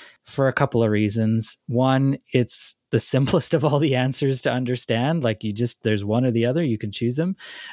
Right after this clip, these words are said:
But also, I feel like this most closely reflects what actually happens when you get elected. You know, when councillors get to council, they have to make a decision. The vote is not what the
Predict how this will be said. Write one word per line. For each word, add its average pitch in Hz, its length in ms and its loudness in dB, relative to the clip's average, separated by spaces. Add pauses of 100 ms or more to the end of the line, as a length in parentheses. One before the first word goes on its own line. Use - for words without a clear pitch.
But 165 140 0
also, 190 260 2
I 175 80 2
feel 202 200 0
like 208 120 -2
this 190 200 -2
most 160 400 -2
closely 170 520 -2
reflects 151 640 -2
what 143 240 -2
actually 147 400 -2
happens 123 500 -2
when 120 220 0
you 117 100 0
get 131 220 -2
elected. 143 560 -4 (440)
You 131 100 0
know, 143 80 2
when 139 100 0
councillors 151 520 0
get 147 240 0
to 139 100 -4
council, 139 520 -2
they 110 120 0
have 123 160 -4
to 117 100 -4
make 110 300 -2
a 123 60 0
decision. 120 680 -4 (380)
The 135 100 0
vote 143 360 0
is 123 180 2
not 139 460 0 (260)
what 127 400 -2
the 120 200 0